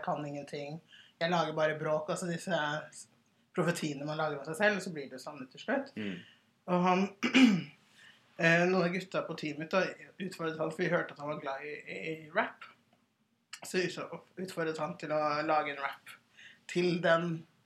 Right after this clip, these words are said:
Speaker 1: konserten vi skulle ha på fredagen, da.
Speaker 2: Mm.
Speaker 1: Og det var ferdig etter den uken. Og da, da tok han på alvor. Og, og vi var litt sånn der,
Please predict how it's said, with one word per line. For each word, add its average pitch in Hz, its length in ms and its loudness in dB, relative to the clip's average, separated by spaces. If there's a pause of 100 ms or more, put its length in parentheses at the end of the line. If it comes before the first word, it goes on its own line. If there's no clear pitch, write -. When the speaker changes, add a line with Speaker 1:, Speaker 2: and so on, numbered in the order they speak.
Speaker 1:
konserten 175 400 0
vi 160 80 -4
skulle 156 180 -6
ha 151 140 0
på 170 140 -12
fredagen, 156 480 -2
da. - 60 -8 (200)
Speaker 2:
Mm. 110 160 -2 (240)
Speaker 1:
Og 170 80 -6
det 160 80 -2
var 147 80 -6
ferdig 147 260 -4
etter - 180 -18
den - 120 -20
uken. - 240 -12 (260)
Og 190 160 -4
da, 175 120 4 (960)
da 170 80 -4
tok 151 280 -6
han 165 140 -4
på 220 80 2
alvor. 190 340 2 (520)
Og, 170 520 2 (180)
og 175 140 -2
vi 180 100 4
var 175 160 4
litt 170 80 -2
sånn 147 160 2
der, 139 200 0